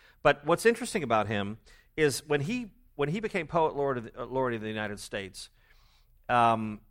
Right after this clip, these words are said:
he came out with a, a compilation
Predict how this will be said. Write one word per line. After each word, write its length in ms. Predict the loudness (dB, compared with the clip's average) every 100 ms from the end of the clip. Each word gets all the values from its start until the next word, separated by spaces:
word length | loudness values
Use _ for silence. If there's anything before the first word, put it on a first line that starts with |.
| _ _ _
he 360 | -14 -8 -8 -8
came 260 | -6 -4 -2
out 120 | -2
with 120 | -2
a, 120 | -4 -4
a 80 | -10
compilation 880 | -4 -4 -2 -2 -2 -4 -6 -10